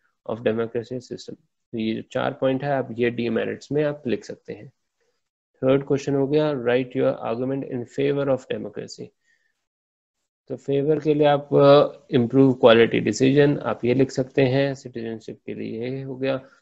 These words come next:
इनमें से आप कोई भी चार पांच पॉइंट आप लिख दें, ये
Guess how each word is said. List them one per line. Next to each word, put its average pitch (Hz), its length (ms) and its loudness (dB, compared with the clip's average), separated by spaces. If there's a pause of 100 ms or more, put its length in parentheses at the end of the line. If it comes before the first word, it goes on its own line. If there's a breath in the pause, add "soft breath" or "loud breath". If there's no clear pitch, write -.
(240)
इनमें 147 280 0
से 160 140 0
आप 156 160 -2
कोई 147 260 0
भी 165 120 0
चार 127 400 -2
पांच 131 280 -2
पॉइंट 120 340 -8
आप 147 300 -2
लिख 110 200 -6
दें, 107 400 -12
ये 113 160 -8